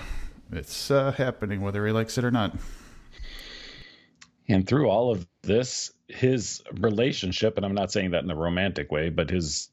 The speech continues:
Speaker 2: uh, relationship with his partner continues to develop in a way that I thought was actually, um,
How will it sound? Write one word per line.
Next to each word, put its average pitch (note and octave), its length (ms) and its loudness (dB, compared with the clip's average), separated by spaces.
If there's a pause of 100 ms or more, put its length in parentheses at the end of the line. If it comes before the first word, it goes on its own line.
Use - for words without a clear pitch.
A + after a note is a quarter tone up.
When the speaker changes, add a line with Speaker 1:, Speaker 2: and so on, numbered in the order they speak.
Speaker 2:
uh, D#2+ 160 4
relationship F2+ 800 2
with F2 100 0
his F2 160 0
partner A2+ 500 0
continues E2 560 -4
to F2+ 100 -4
develop F2 460 2
in E3 80 4
a E3 60 2
way D#3+ 160 2
that C#3 140 2
I B2+ 100 2
thought A#2+ 240 2
was G#2 140 -4
actually, F#2 480 -2
um, E2+ 260 -2